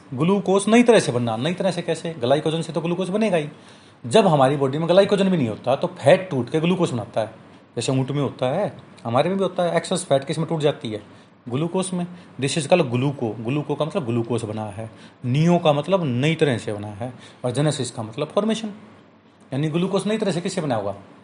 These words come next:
फैट से ग्लूकोज बना है, इसको ग्लूकोनियोजेनेसिस कहते हैं। ब्लड बनता है, hemopoiesis कहते हैं, ब्लड प्रोटीन बनते हैं इसमें, विटामिन ए बनता है, ठीक है।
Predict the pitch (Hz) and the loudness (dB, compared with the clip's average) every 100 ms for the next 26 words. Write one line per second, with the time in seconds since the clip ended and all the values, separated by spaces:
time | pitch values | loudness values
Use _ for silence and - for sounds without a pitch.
0 | - 117 113 - 175 185 196 180 196 190 | -8 -6 -6 -6 -6 -4 -6 -6 -6 -8
1 | 190 - - _ _ - 117 147 165 190 | -10 -14 -20 _ _ -8 -4 -2 0 0
2 | 190 196 190 190 196 - 190 - 156 151 | 0 0 0 -2 -4 -4 -6 -6 -10 -10
3 | - - - 113 143 165 180 175 185 165 | -18 -20 -14 0 2 2 -2 -2 -2 -2
4 | 165 - 113 160 175 175 180 - 180 175 | -4 -4 -2 0 0 -2 -2 -2 -2 -2
5 | 151 151 - - - 120 151 151 175 175 | -4 -6 -12 -20 -6 0 0 2 -2 0
6 | 180 180 180 175 151 - 147 147 - - | -2 -2 -2 -4 -4 -8 -10 -10 -20 -20
7 | - 131 156 156 151 170 180 175 175 147 | -8 4 4 4 2 2 0 0 -2 -2
8 | 143 139 - - - - - _ _ - | -4 -6 -20 -20 -20 -20 -20 _ _ -20
9 | - - - - 196 185 123 | -20 -20 -20 -8 0 2 0